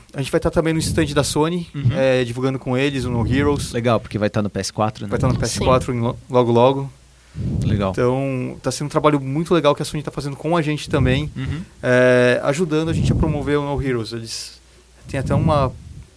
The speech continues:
Speaker 1: é, uma pessoa que eles indicaram pra gente pra marcar algumas entrevistas, pra ajudar a, a gente a divulgar o No Heroes.
Speaker 2: Entendi, entendi.
Speaker 1: Então, é um trabalho a mais que tá tendo aí.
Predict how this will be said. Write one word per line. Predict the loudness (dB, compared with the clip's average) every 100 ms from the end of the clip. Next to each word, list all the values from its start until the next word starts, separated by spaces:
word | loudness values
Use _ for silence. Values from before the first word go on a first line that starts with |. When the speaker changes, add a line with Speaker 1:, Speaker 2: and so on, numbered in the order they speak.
| -14
Speaker 1:
é, | -6 -2 -2 -2
uma | -4
pessoa | -6 -8 -8
que | -8
eles | -8
indicaram | -8 -4 2 2 2
pra | -2
gente | -2 -4 -6
pra | -8 0
marcar | 0 4
algumas | 2 2 -4
entrevistas, | 0 0 4 2 2 -2 0 -2 -2 0
pra | 0
ajudar | 0 0 2 2 0 _ _ -20 -20 -4
a, | 2 4 4 4 4 2 -6 -20 -8
a | -4
gente | -2 -2 -4
a |
divulgar | -4 0 0
o |
No | 2 0
Heroes. | 0 0 -8 -16 -8
Speaker 2:
Entendi, | 0 2 2 0
entendi. | -2 -10 -12
Speaker 1:
Então, | -4 -2 -2 -4
é | -6
um |
trabalho | -6 0 2 2
a |
mais | 0 -2 -6
que | -10 -8
tá | -8
tendo | -4 0 2
aí. | 0